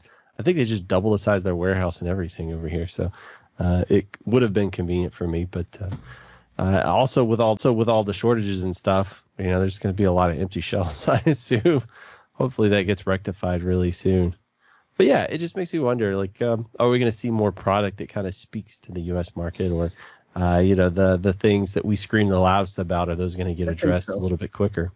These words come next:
Speaker 1: Hopefully.
Speaker 2: I, I think we will.
Speaker 1: It
Speaker 2: I think as more I S Ps come online, I think that's gonna drive the last mile end user market on, "Well, how do I hook up?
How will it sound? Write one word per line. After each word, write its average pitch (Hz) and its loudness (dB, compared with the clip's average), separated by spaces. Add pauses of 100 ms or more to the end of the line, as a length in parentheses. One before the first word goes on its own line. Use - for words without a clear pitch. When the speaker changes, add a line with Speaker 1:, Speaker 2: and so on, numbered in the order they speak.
(140)
Speaker 1:
Hopefully. 120 0 (160)
Speaker 2:
I, - -10 (420)
I - -4
think 202 -2
we 143 0
will. 104 0
Speaker 1:
It 123 -4
Speaker 2:
I - -6
think 127 -6
as 110 -4
more 120 0
I 110 0
S 110 -6
Ps 117 0
come 104 -2
online, 101 -4 (260)
I 120 -4
think 117 -4
that's 131 0
gonna 113 -2
drive 101 -2
the 87 -4
last 107 -2
mile 101 -2
end 101 -6
user 107 -2
market 90 -6
on, 80 -6 (440)
"Well, 113 -16
how 139 -2
do 127 0
I 113 0
hook 113 -10
up? - -14